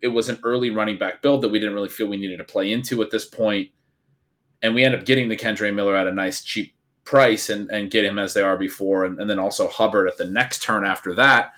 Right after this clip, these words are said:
And it's fine. It's not like we were, we look back on that ten eleven turn and go, "We should have, you know, gone out of our way to get a, a running back there to, to be our R B four." There's no, there's nothing missed there. There's nothing, I think, missed at quarterback.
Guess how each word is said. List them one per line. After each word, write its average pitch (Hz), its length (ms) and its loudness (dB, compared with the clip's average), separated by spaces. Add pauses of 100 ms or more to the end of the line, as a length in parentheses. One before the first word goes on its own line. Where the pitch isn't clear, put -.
(260)
And 123 100 2
it's 117 140 0
fine. 95 400 2
It's - 160 -6
not 139 160 2
like 120 180 0
we 117 120 0
were, 110 180 0
we 113 160 0
look 113 220 0
back 117 240 4
on 104 80 -4
that 101 160 -2
ten 107 120 -4
eleven 98 300 -2
turn 120 240 0
and 101 100 -4
go, 98 140 2
"We 95 100 0
should 127 320 4
have, 95 140 2 (480)
you 90 80 -12
know, 90 60 -14
gone 123 240 4
out 110 140 2
of 107 100 -2
our 95 180 2
way 117 240 4
to 98 100 2
get 98 400 0
a, 98 260 -2
a 95 80 -2
running 113 340 0
back 92 340 0
there 95 240 2
to, 95 180 -10
to - 160 -16
be 98 120 -4
our 95 120 2
R 95 140 0
B 92 100 -8
four." 120 300 2
There's 101 180 -4
no, 117 160 -4
there's 110 260 -2
nothing 135 280 0
missed 104 240 -2
there. 73 260 -10
There's 101 220 -6
nothing, 120 380 -2 (540)
I 117 120 6
think, 117 340 0
missed 110 520 -2 (500)
at 110 220 4
quarterback. 131 960 4